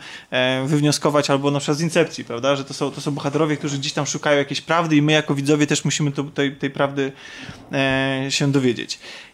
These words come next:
I mam wrażenie, że ten film się doskonale w tą interpretację jego twórczości wpisuje. Że to jest kolejny film, który nam opowiada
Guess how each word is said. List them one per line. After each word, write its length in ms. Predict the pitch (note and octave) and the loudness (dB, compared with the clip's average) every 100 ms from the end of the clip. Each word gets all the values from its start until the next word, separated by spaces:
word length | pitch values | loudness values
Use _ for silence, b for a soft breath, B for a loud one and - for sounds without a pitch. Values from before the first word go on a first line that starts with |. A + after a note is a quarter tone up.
| _ | _
I 160 | E3 D#3 | 0 2
mam 160 | F3 A#3+ | 2 2
wrażenie, 280 | B3+ B3+ | 4 4
że 80 | G#3+ | 4
ten 140 | A3 G#3+ | 2 4
film 240 | G#3+ G3 | 4 4
się 160 | G3+ F3+ | 4 2
doskonale 480 | F3 E3+ E3 D#3 | 2 2 4 2
w 40 | D3 | 2
tą 100 | D3+ | 0
interpretację 640 | C#3+ D3 C#3 C#3+ C3 C#3+ | 2 2 2 0 0 0
jego 120 | C3 | 0
twórczości 440 | C3 C3 C#3 - C3 | -2 -6 -6 -6 -8
wpisuje. 440 | - C3 B2 - B B | -10 -10 -8 -8 B B
Że 80 | C#3+ | -4
to 60 | F3+ | -4
jest 80 | - | 2
kolejny 280 | F#3+ C4 B3+ | 2 4 4
film, 180 | A3 G#3 | 2 4
który 180 | F#3+ | 4
nam 120 | F3+ E3+ | 4 4
opowiada 600 | D#3 D#3 E3+ E3 E3 | 2 2 4 4 4